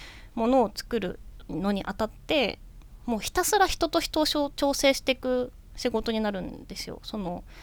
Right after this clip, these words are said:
システムを作りたいお客さんなり、事業の担当者と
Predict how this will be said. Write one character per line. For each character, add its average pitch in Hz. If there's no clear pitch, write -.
シ -
ス -
テ -
ム 269
を 247
作 -
り 302
た 349
い 285
お -
客 -
さ 247
ん 240
な 208
り、 240
事 214
業 196
の 175
担 185
当 196
者 175
と 339